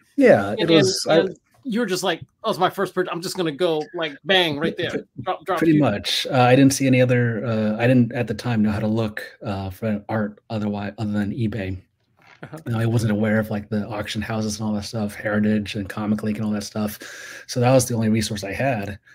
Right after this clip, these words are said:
Speaker 1: And I knew when I was going into the hobby that I wanted Spider-Man and Mark Bagley. Everything else would come later, but that's what I wanted to start off my collection with.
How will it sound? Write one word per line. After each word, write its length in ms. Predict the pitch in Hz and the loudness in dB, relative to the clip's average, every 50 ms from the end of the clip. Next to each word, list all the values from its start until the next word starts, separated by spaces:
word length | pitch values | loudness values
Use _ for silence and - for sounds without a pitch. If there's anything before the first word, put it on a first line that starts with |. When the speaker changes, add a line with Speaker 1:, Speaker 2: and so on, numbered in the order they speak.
| - - - - - - | -20 -20 -20 -16 -8 -2
Speaker 1:
And 480 | 120 110 104 101 98 98 101 104 - - | 0 0 0 0 0 0 0 0 0 0
I 140 | - 113 110 | 0 2 4
knew 500 | 110 113 127 131 123 117 113 113 110 107 - | 6 6 6 6 6 4 2 -2 -4 -6 -2
when 100 | 131 123 | 0 0
I 60 | 113 110 | 2 2
was 140 | 104 104 | 0 0
going 140 | - 123 113 107 | 0 0 0 0
into 100 | 107 104 | 0 0
the 60 | 101 | -2
hobby 360 | 107 131 165 151 120 107 104 | -2 -2 -2 -2 0 0 0
that 200 | 101 104 104 101 | 0 0 -2 -2
I 80 | - 107 | -2 0
wanted 320 | 104 107 107 104 98 - | 0 0 0 -2 -4 -6
Spider-Man 460 | - - 107 104 104 98 101 104 107 | -8 -8 -8 -6 -4 -4 -2 -2 -2
and 120 | 107 107 104 | -2 0 -2
Mark 240 | 107 101 - - | -2 -4 -6 -8
Bagley. 400 | - 123 131 131 - 110 95 95 | -6 -4 -4 -4 -4 -4 -4 -2
Everything 240 | 107 131 120 117 123 | 0 0 2 2 2
else 140 | 117 113 - | 0 0 -2
would 120 | 107 104 | -6 -10
come 380 | - - 113 104 98 98 101 - _ _ _ - | -10 -8 -6 -4 -4 -4 -6 -10 _ _ _ -4
later, 380 | 113 113 117 107 98 95 95 - | -2 0 0 0 -2 -4 -8 -10
but 120 | - 107 | -10 -8
that's 200 | 101 117 107 - - | -6 -6 -6 -4 -4
what 40 | 110 | -4
I 40 | |
wanted 220 | 104 104 104 104 101 | -4 -2 -2 -4 -4
to 60 | - | -6
start 180 | - 117 110 104 | -6 -6 -4 -4
off 200 | 104 107 107 - | -4 -4 -6 -6
my 100 | 104 101 | -8 -8
collection 480 | - - 110 104 104 - - 107 101 | -8 -8 -8 -8 -8 -8 -8 -8 -8
with. 320 | 95 87 - - - - | -8 -8 -12 -14 -18 -20